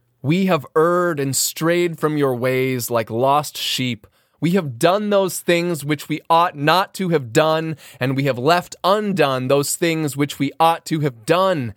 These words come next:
and there is no health in us." There is not to be found a finer confession in the English language. And yet, how often, my dear friends, have the best of us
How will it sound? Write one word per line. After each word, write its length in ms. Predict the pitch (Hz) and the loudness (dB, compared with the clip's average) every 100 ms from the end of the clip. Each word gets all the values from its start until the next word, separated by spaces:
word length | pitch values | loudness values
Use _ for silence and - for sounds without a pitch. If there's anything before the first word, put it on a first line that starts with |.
| - - - | -16 -14 -4
and 160 | 151 | 0
there 160 | 165 165 | 2 0
is 320 | 202 208 180 | 0 -2 0
no 360 | 151 160 165 160 | 0 2 2 0
health 540 | - 151 151 147 - _ _ | -2 2 2 0 -8 _ _
in 180 | 160 156 | -2 0
us." 440 | 131 95 - - - _ _ _ _ _ _ _ _ _ | 0 -2 -8 -10 -14 _ _ _ _ _ _ _ _ _
There 260 | 123 180 240 | 0 2 2
is 160 | 202 | 0
not 320 | 165 185 214 202 | 2 2 2 -2
to 80 | |
be 100 | 185 | -6
found 540 | 190 - 170 165 160 135 | -6 0 2 2 0 -2
a 80 | 123 | -8
finer 500 | - 160 160 165 170 | -4 0 0 0 -2
confession 800 | - 156 - 139 127 120 110 101 - - | -2 -4 2 0 0 -4 -4 -6 -14 -4
in 120 | 135 | 0
the 120 | 143 - | 0 0
English 380 | 170 170 160 | 0 0 0
language. 640 | 139 127 123 113 104 104 - - _ _ | 0 -2 0 -2 -4 -6 -12 -18 _ _
And 260 | 135 226 208 | 0 0 0
yet, 460 | 202 226 185 - - - - | 2 2 0 -6 -18 -20 -8
how 400 | - 226 240 233 | -2 2 2 0
often, 720 | 196 196 196 - 165 143 117 101 | 0 0 -2 -2 -2 0 -4 -4
my 200 | 165 185 | 0 0
dear 260 | 160 208 | 2 0
friends, 540 | 202 180 170 170 135 - - - | 0 0 2 2 -2 -8 -12 -4
have 220 | 190 160 | -2 0
the 120 | 175 | -2
best 560 | 147 117 208 220 220 - | -2 0 0 0 -2 0
of 120 | 160 | 2
us 300 | 156 120 - | 2 0 -6